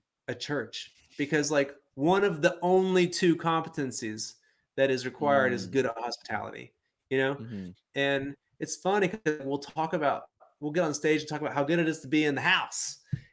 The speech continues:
Speaker 1: "Good to have you in the house. Great to be in the house." And then we never have anyone in our house, like, our actual home, you know? But, like, Paul, Paul was not afraid, when he was doing his church planting stuff, he was not afraid to rent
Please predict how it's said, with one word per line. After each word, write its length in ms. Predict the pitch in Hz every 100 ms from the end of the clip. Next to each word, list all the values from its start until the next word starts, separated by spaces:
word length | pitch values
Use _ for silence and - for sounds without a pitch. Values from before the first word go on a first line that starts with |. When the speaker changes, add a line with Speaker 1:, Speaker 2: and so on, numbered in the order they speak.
| -
Speaker 1:
"Good 120 | 190
to 60 | 175
have 200 | 180 185
you 120 | 175
in 80 | 180
the 60 | 151
house. 680 | 202 190 - - - - _
Great 160 | 180 175
to 80 | 165
be 220 | 175 180
in 120 | 185
the 80 | 160
house." 420 | 190 226 180 135
And 100 | 170
then 80 | 180
we 100 | 214
never 260 | 220 226 233
have 200 | 254 247
anyone 340 | 240 247 247
in 200 | - 220
our 120 | 226
house, 720 | - 208 285 330 - - - -
like, 140 | 170 175
our 160 | 175 -
actual 480 | 185 - 220 202
home, 480 | 180 185 294 - 98 _ - - _ _ _ -
you 80 |
know? 300 | 147 180 240 - - - -
But, 120 | 190
like, 340 | 196 185 - _ _ _ 139 139 _ _ _ _
Paul, 640 | - 185 185 202 220 240 - _ _ - - _ _
Paul 300 | - 185 202
was 160 | 165 131
not 280 | 139 147 180
afraid, 380 | 190 - 156 139
when 160 | 139
he 140 | 143 175
was 200 | 202 175
doing 240 | 170 165
his 200 | 165 156
church 280 | - 156 147
planting 260 | 147 139 135
stuff, 340 | - 117 113 _ _
he 100 | -
was 120 | 160
not 160 | 160 165
afraid 260 | 175 131 -
to 120 | 127
rent 340 | 113 135 170